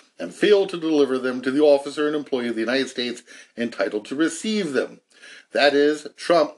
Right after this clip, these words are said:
without authorization, retained at the Mar-a-Lago Club documents relating to the national defense,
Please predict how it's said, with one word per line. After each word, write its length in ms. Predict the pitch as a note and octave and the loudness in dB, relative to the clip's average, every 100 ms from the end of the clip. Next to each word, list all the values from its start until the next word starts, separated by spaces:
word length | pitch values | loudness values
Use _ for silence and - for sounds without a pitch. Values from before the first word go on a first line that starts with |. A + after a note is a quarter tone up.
| _ | _
without 320 | A2 B2 E3+ | 0 2 4
authorization, 920 | F3+ F3+ F3+ E3+ C#3+ C3 A#2+ A2+ A2 - - - - - | 4 2 0 -2 0 0 -2 -8 -12 -16 -20 -20 -10 -6
retained 440 | A#2+ F3 F#3+ F3+ | -2 0 0 -2
at 80 | E3+ | -4
the 60 | |
Mar-a-Lago 600 | E3 D#3+ D3+ C#3+ C#3 C3+ | 0 2 6 6 4 0
Club 340 | - C3 B2+ B2 | 0 0 0 4
documents 540 | C#3+ D3 D#3 D3+ C#3 | 4 4 -2 -8 -8
relating 460 | B2 C3 E3+ E3 D#3+ | -4 0 0 -2 -4
to 80 | D3+ | -4
the 80 | |
national 400 | D3 C#3 C3+ C#3+ | 0 2 0 -2
defense, 420 | C#3 C3 A#2 A2 | -4 -2 -2 -4